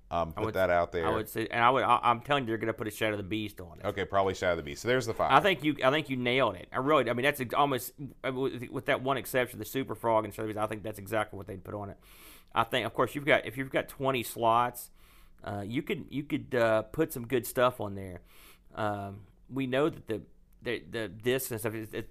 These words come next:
Speaker 2: you wouldn't need very much storage to
Speaker 1: Mm-hmm.
Speaker 2: put. I mean,
Speaker 1: Right.
Speaker 2: you could, if they put sixty-four, C sixty-four games, you could put at least, you know, forty Amiga games in the same space,
Speaker 1: Mm-hmm.
Speaker 2: right? Maybe more, and, uh, you could come up with some good stuff.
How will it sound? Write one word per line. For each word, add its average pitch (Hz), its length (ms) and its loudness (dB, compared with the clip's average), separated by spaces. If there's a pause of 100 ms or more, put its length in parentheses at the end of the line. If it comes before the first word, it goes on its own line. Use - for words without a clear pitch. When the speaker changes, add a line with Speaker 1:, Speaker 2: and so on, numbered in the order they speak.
Speaker 2:
you 131 140 -6
wouldn't 139 180 0
need 113 160 -4
very 107 160 -4
much 104 220 -10
storage 117 420 -2
to 101 60 -8
Speaker 1:
Mm-hmm. 101 100 -6
Speaker 2:
put. 107 240 -2
I - 60 -8
mean, 117 80 -2
Speaker 1:
Right. 76 160 0
Speaker 2:
you 110 80 -6
could, - 80 -12
if - 100 -6
they 180 80 2
put 180 220 0
sixty-four, 139 560 0
C 131 120 -6
sixty-four 113 580 -6
games, 117 380 -8 (600)
you 139 100 -4
could 139 200 -6
put 113 140 -2
at 98 100 -2
least, 123 360 -4 (280)
you 101 100 -12
know, 90 100 -8
forty 131 600 -2
Amiga 107 400 -2
games 92 380 -10
in 95 40 -12
the 95 60 -12
same 98 320 -8
space, 90 460 -8
Speaker 1:
Mm-hmm. 87 260 -10
Speaker 2:
right? 90 160 -10
Maybe 98 240 -8
more, 98 340 -10 (640)
and, 98 360 -6
uh, 95 200 -4 (100)
you 117 140 -6
could 139 200 -8
come 120 120 -2
up 127 120 0
with 110 100 -6
some 104 140 -14
good 110 200 -2
stuff. 127 340 0